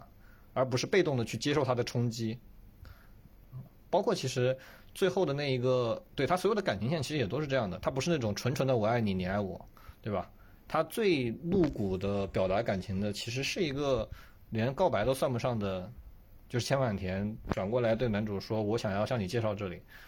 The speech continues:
这已经是整个冰果的感情线最浓烈的部分，但其实也就是这么一句话，对吧？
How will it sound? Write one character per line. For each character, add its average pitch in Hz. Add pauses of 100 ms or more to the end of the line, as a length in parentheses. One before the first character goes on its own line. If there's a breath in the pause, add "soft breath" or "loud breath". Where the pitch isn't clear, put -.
(220 soft breath)
这 175
已 127
经 127
是 131
整 110
个 131
冰 143
果 110
的 98
感 98
情 101
线 127
最 156
浓 101
烈 131
的 101
部 104
分， 95
但 139
其 131
实 147 (440 soft breath)
也 95
就 120
是 127
这 131
么 107
一 92
句 101
话， 98 (120)
对 101
吧？ 87